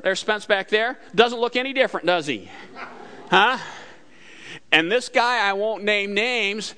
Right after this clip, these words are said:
uh, but Ron Owens doesn't look any different today than he did then. Uh, from what I understand, that's the only time Ron has ever held a paint roller. Um, but,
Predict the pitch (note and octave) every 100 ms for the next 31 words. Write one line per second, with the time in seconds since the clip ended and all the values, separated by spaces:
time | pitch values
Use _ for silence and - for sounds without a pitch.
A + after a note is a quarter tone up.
0 | - - D3 C#3+ C#3+ D#3 D#3+ G3+ G#3+ G#3+
1 | A3 - A3 G3 G3 G3 A3 B3+ A3+ A#3
2 | A#3+ G3+ G3+ A3+ B3 G3 F3+ G3+ G#3 G#3
3 | G#3+ C#4+ - - - - D3+ D#3 C#3 -
4 | - - - - F3+ F#3 A3 A3 G#3+ -
5 | A#3 G#3+ G3+ - F3 A#3 A3+ G3+ F#3 F3+
6 | F#3+ F3+ F#3+ G#3 G3 F3 D#3 F#3+ G3+ G#3
7 | G#3 A#3 D4+ - A3 D#3 C#3+ C#3+ E3+ E3+